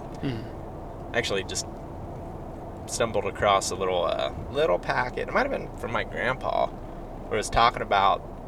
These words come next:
Speaker 2: the native species and, like, what deer do feed on. It might have been, like, a deer association thing,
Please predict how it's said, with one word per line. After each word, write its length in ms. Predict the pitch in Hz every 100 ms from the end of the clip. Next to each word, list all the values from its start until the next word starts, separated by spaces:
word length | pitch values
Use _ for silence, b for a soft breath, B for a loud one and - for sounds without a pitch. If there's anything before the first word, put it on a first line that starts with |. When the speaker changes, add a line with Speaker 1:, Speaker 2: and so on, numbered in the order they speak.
| - -
Speaker 2:
the 80 | 98
native 420 | 98 104 110 107
species 680 | - - 113 110 107 101 95
and, 100 | 85
like, 140 | 82 -
what 240 | 113 117
deer 220 | 113 110 107 - -
do 220 | 117 113
feed 260 | 113 117 113
on. 160 | 107 107
It 40 |
might 140 | 113 160
have 80 | 143
been, 140 | 120
like, 180 | 104 87
a 300 | 76 65 82 - - - - - - - - -
deer 160 | - 107
association 800 | 95 98 87 - 87 85 - 87
thing, 320 | - 80 73